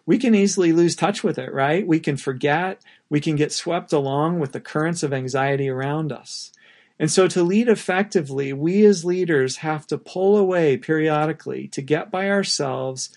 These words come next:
and to reopen, to redig those wells down to the deep reservoir of peace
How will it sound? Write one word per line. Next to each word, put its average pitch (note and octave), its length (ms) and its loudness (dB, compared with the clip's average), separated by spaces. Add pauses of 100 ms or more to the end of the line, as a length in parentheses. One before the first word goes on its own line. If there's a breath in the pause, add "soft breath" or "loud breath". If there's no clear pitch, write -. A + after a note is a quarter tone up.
(320 soft breath)
and C#3+ 140 -4
to D3 140 2
reopen, F3+ 1000 0
to D3 140 -4
redig E3+ 840 0
those C3+ 300 0
wells C3+ 640 0
down C3 520 -2
to C3+ 160 -10
the B2 140 -4
deep D3+ 440 -4
reservoir B2+ 840 -4
of B2+ 300 -12
peace - 640 -8